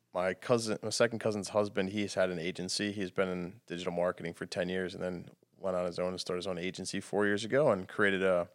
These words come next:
pretty phenomenal result as a solopreneur. So I kinda saw the result, and he had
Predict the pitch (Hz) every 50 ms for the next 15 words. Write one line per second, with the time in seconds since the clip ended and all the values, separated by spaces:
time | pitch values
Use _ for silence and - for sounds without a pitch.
0 | _ _ _ _ _ _ _ _ _ _ _ _ _ _ - - 113 101 - -
1 | 104 101 101 101 98 98 98 95 90 95 92 87 87 90 98 120 - - - -
2 | - _ _ - 98 98 92 95 95 95 95 92 87 - - - 107 101 98 95
3 | - - 107 101 101 101 110 127 139 - - - 110 101 95 95 92 90 92 -
4 | - 104 95 92 - - 107 104 104 104 101 98 92 98 101 101 101 101 98 -
5 | 104 98 98 113 110 110 104 98 98